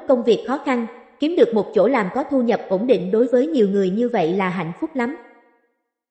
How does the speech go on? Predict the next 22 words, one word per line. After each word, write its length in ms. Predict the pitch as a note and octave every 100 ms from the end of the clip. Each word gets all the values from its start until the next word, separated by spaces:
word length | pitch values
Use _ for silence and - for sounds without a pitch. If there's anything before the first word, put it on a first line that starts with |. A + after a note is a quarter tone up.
| _ _ -
Nhà 220 | A3 G3+
tôi 180 | A3+ A3+ A3
cũng 140 | G3+
có 120 | F#3
một 180 | C#4 A3 -
suất 200 | D#4+ C#4
như 140 | A#3+
Hoài. 280 | G#3+ F3+ E3+ - - _ _ _ _ _ _ _
Song 240 | C#4 B3+ A#3+
tôi 160 | B3
lại 200 | A#3 E3+
đang 220 | F#3 A3 A3
trong 160 | A#3 A3
thời 180 | G#3
gian 220 | F3+ A3+ A3
chờ 140 | G#3+ F3+
lấy 240 | G3 D4+
bằng 160 | B3 F3+
kỹ 160 | F#3 F#3
sư 240 | C4+ A#3 A3+
khai 160 | A3+
thác. 240 | A3 C#4